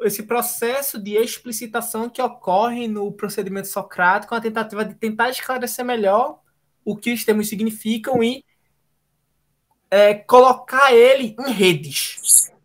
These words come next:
em redes conceituais, em redes de crenças. Porque aquela frase só pode ter um sentido determinado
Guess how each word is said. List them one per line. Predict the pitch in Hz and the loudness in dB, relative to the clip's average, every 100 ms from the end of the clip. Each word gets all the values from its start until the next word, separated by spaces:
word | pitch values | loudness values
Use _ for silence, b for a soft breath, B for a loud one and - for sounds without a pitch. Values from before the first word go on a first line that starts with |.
| _ | _
em | 233 233 | 0 2
redes | 208 247 247 - | 6 6 4 -2
conceituais, | 233 220 196 185 147 151 - b - | -2 0 0 2 2 0 -8 b -4
em | 233 | 2
redes | 220 233 233 214 | 8 8 6 -8
de | |
crenças. | 233 - 175 160 - 139 - - B B - | -6 -2 -2 -2 -8 -10 -4 -4 B B 0
Porque | 226 226 226 - - | 2 6 6 6 4
aquela | 220 220 - 262 311 277 | 4 4 -4 2 4 4
frase | - - - 196 196 196 190 | 2 -8 0 4 6 6 4
só | - 220 | -2 -4
pode | 220 233 254 247 | -4 -2 -2 -2
ter | 247 | -6
um | |
sentido | 226 226 226 | -4 -6 -2
determinado | 226 208 196 180 175 214 190 | 0 -2 -4 0 0 0 -4